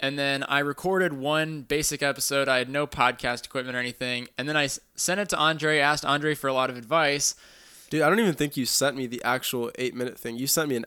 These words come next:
Speaker 2: outline of it.
Speaker 1: Yeah, that's probably true 'cause the eight-minute thing was crap.
Speaker 2: Yeah, I don't think you ever sent it to me, but
Speaker 1: <laughs>
Speaker 2: just thinking back to that time, yeah, I don't think you sent it to me. I think you just, you mentioned you wanted to do it.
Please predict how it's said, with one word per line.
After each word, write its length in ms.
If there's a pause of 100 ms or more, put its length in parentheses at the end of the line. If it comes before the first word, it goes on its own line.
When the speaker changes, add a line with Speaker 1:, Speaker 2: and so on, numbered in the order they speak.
Speaker 2:
outline 420
of 120
it. 260
Speaker 1:
Yeah, 260
that's 260
probably 220
true 200
'cause 180
the 240
eight-minute 340
thing 140
was 120
crap. 440
Speaker 2:
Yeah, 160
I 40
don't 120
think 160
you 80
ever 120
sent 200
it 40
to 40
me, 80
but 580 (220)
Speaker 1:
<laughs> 220
Speaker 2:
just 260
thinking 300
back 240
to 100
that 100
time, 240
yeah, 140
I 40
don't 120
think 140
you 60
sent 220
it 80
to 100
me. 280 (220)
I 120
think 220
you 80
just, 340
you 140
mentioned 360
you 120
wanted 220
to 80
do 220
it. 240